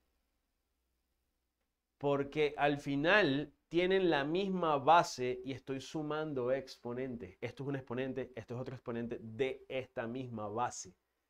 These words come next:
Lo puedes unir y aquí tienes la base, ¿ok?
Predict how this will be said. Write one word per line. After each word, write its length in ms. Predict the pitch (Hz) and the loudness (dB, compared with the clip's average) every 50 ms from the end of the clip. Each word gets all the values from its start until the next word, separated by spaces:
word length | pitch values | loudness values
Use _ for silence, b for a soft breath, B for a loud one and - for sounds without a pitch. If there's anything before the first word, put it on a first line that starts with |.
| _ _ _ _ _ _ _ - | _ _ _ _ _ _ _ -14
Lo 140 | 104 101 | -14 -8
puedes 240 | - 113 135 156 160 | -4 -2 2 4 6
unir 500 | 160 165 170 190 202 185 165 165 170 185 - _ _ _ _ - - - _ _ _ _ _ | 6 6 6 8 8 6 6 6 4 -2 -6 _ _ _ _ -14 -14 -14 _ _ _ _ _
y 60 | 123 | -4
aquí 160 | 127 123 131 | -2 -2 -2
tienes 280 | 123 143 135 127 110 117 | -2 -2 -2 -2 -2 0
la 160 | 120 117 113 | 2 2 4
base, 640 | 113 117 147 170 180 - - - 117 123 131 - - _ _ _ _ _ _ _ _ _ _ _ _ _ _ _ _ _ _ | 6 8 8 8 8 6 2 -2 -4 -4 -6 -10 -16 _ _ _ _ _ _ _ _ _ _ _ _ _ _ _ _ _ _
¿ok? 200 | - 107 - - | -12 -8 -2 2